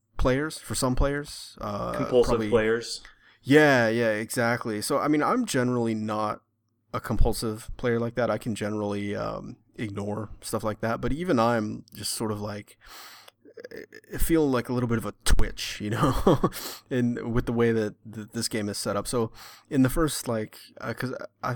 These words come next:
Speaker 1: I think I've put about fifteen or seventeen hours into the game now. And, um, much of that has been spent sort of, you know, like, dilly-dallying around in the first kind of, um, y-, you know, Sanctuary Hills,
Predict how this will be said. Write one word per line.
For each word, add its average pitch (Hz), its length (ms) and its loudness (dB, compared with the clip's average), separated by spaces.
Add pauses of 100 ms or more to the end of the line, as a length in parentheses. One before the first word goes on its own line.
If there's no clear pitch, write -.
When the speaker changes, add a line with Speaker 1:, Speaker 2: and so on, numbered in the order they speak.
Speaker 1:
I 143 80 -4
think 139 120 -2
I've 127 140 -2
put 120 100 8
about 104 200 -2
fifteen 107 360 -6
or 98 360 -4
seventeen 107 520 -4
hours 104 500 -6
into 113 240 -8
the 101 100 -8
game 104 240 -6
now. 101 260 -4 (500)
And, 117 420 -4 (220)
um, 104 460 -8 (640)
much 143 240 0
of 131 60 2
that 110 200 2
has 110 200 -4
been 107 160 -6
spent 104 420 -6
sort 107 220 -8
of, 104 160 -14
you 104 80 -10
know, 101 100 -10
like, 98 320 -12
dilly-dallying 110 720 -2
around 107 680 -4
in 104 180 -8
the 104 80 -6
first - 400 -6
kind 110 180 -4
of, 98 300 -6 (540)
um, 98 500 -8 (680)
y-, 117 60 -8
you 110 180 -10
know, 107 160 -4
Sanctuary 107 960 -2
Hills, 104 680 -4